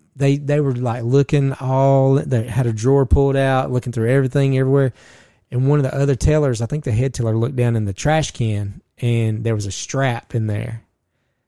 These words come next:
There ain't no way you can accidentally put a strap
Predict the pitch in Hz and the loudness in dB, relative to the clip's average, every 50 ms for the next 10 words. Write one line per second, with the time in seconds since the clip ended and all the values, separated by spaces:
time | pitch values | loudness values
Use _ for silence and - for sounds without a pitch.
0 | _ _ _ _ _ - 208 208 196 196 190 185 185 196 190 165 165 170 170 175 | _ _ _ _ _ -8 -6 -4 -2 -2 -2 -4 -4 -6 -4 -4 -2 -2 -2 -2
1 | 170 156 147 151 170 185 208 233 233 196 131 104 101 - - - - _ _ _ | -4 -2 -2 0 2 2 4 6 4 4 4 0 -4 -10 -20 -20 -20 _ _ _
2 | _ _ _ _ _ _ _ _ _ _ _ _ _ _ _ - 147 156 160 - | _ _ _ _ _ _ _ _ _ _ _ _ _ _ _ 0 2 2 2 2
3 | 147 135 139 143 147 127 113 139 135 143 151 156 135 123 117 - - 143 123 110 | 0 0 0 0 0 -2 -2 0 0 2 2 2 0 0 0 2 2 2 2 2
4 | 101 - - - - 143 139 139 123 - - - | 0 -4 -4 0 2 4 4 4 4 2 0 -4